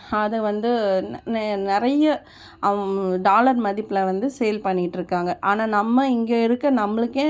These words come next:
அதனுடைய அருமைகள் நிறைய பேருக்கு தெரியறதில்ல. So, நம்ம இப்ப வந்து வேப்பம்பூவை பத்தி பார்க்கலாம். வேப்பம்பூ வந்து, அ, நிறைய பேர் காய வச்சு பொடியாக்கி அதை தான் யூஸ் பண்றாங்க. நம்ம வந்து எதுக்காகன்னா, காய வச்சுட்டு இதை வந்து காரக்குழம்பு பண்ணா நல்லாயிருக்கும் அப்படின்னு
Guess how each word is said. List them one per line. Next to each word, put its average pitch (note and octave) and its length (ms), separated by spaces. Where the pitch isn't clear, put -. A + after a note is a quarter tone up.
அதனுடைய G3 540
அருமைகள் A3 500
நிறைய G#3 360
பேருக்கு G#3+ 380
தெரியறதில்ல. F3+ 680
So, - 180
நம்ம C#4+ 240
இப்ப D4+ 240
வந்து D4 220
வேப்பம்பூவை C4 560
பத்தி G3 260
பார்க்கலாம். F#3 480
வேப்பம்பூ D#4 640
வந்து, A#3 500
அ, A3 200
நிறைய D4+ 400
பேர் C#4 200
காய B3 340
வச்சு C4+ 420
பொடியாக்கி B3+ 600
அதை A3+ 400
தான் A3 220
யூஸ் G#3 220
பண்றாங்க. F3+ 680
நம்ம D4 320
வந்து D4 460
எதுக்காகன்னா, B3+ 580
காய C4+ 360
வச்சுட்டு C4 480
இதை A3 200
வந்து A3+ 240
காரக்குழம்பு A#3+ 540
பண்ணா G3 240
நல்லாயிருக்கும் F#3 640
அப்படின்னு F#3 200